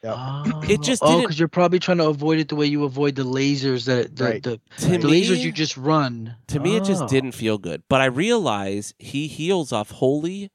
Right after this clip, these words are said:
Speaker 3: and I think he heals off lightning. I think he heals
Speaker 1: I'm
Speaker 3: off
Speaker 1: beginning
Speaker 3: faith
Speaker 1: to think that
Speaker 3: damage
Speaker 1: too.
Speaker 3: because I was doing no damage,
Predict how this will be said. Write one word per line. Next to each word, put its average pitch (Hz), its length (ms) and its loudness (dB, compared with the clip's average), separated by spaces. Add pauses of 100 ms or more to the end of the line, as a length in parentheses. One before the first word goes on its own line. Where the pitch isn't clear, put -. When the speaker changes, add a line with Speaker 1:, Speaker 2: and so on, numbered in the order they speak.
(440)
Speaker 3:
and 120 240 2
I 104 120 0
think 160 400 -6
he 143 100 -6
heals 123 260 -2
off 98 200 -6
lightning. 87 560 -8 (260)
I 120 140 0
think 190 180 -8
he 214 100 -6
heals 156 280 -2
Speaker 1:
I'm 143 100 -2
Speaker 3:
off 214 80 -6
Speaker 1:
beginning 131 320 0
Speaker 3:
faith 110 100 -10
Speaker 1:
to 110 60 -14
think 120 220 -8
that 117 80 0
Speaker 3:
damage 110 460 -2
Speaker 1:
too. 92 100 -8 (320)
Speaker 3:
because 123 500 0 (500)
I 131 180 4
was 185 200 0
doing 104 720 -6
no 113 180 4
damage, 90 600 -8